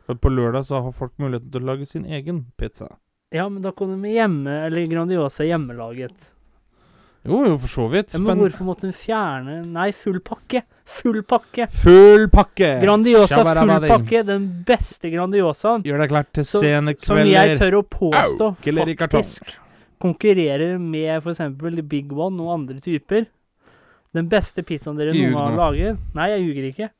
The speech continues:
Speaker 2: Full pakke, den er så god. Og så lanserte de en, eh, en sånn der pakke, sånn pallegreie, vet du, fikk inn en, eh,
Speaker 1: Ja.
Speaker 2: punch med det. Men hvorfor tok de bort den beste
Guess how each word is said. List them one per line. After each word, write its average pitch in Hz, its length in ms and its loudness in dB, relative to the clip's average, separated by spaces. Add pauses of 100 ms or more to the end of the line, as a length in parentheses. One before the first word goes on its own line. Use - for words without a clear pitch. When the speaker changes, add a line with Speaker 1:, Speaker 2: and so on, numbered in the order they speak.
(320)
Speaker 2:
Full 160 200 -8
pakke, 180 400 -8
den 170 260 -10
er 170 240 -8
så 160 220 -12
god. 196 200 -6 (440)
Og 185 80 -6
så - 100 -4
lanserte 180 640 -2
de 147 120 -4
en, 196 340 -4
eh, 175 540 -4
en 170 80 -6
sånn 165 180 -4
der 143 240 -4
pakke, 127 1120 -8
sånn 131 160 -10
pallegreie, 120 680 -10
vet 117 100 -18
du, 139 100 -16
fikk 139 320 -16
inn 127 160 -18
en, 120 380 -16
eh, 123 100 -14
Speaker 1:
Ja. 113 200 -4
Speaker 2:
punch 127 320 -16
med 131 140 -12
det. 233 120 -2 (720)
Men 220 200 -2
hvorfor 190 380 2
tok 233 220 -6
de 175 60 -10
bort 165 220 -10
den 175 260 -12
beste - 480 -6